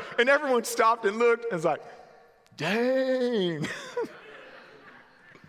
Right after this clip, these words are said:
And that was my cousin who did that, my little cousin. <laughs> I was preaching at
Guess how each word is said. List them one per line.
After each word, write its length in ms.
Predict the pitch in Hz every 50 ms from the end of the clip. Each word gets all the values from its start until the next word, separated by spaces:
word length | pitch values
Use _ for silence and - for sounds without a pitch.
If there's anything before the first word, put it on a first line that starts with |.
| - - - - _ _ _ _ _ _ _ _ _ - - _ _ _ _ _ _ _ _ _ _ _ _ _ _ _ _ _ _ _ _ _ _ _ _ _ _ _ _ -
And 260 | 123 123 135 143 147
that 120 | 156 185 180
was 140 | 160 131
my 160 | 139 156 160 -
cousin 460 | - - 196 214 226 196 156 151 131
who 160 | 139 165 165
did 220 | 151 202 208 196
that, 180 | 160 151 139 135
my 100 | 151 160
little 240 | 170 185 190 190 170
cousin. 300 | - 214 180 - 175 - - - - - - -
<laughs> 80 | - - - - - - - - - - - - _ _ - - _ - _ _ _ - - - - - - - - - _ _ _ _ -
I 100 | 117 123
was 100 | 135 -
preaching 400 | - 175 165 160 - 160 151 147
at 180 | 143 139 135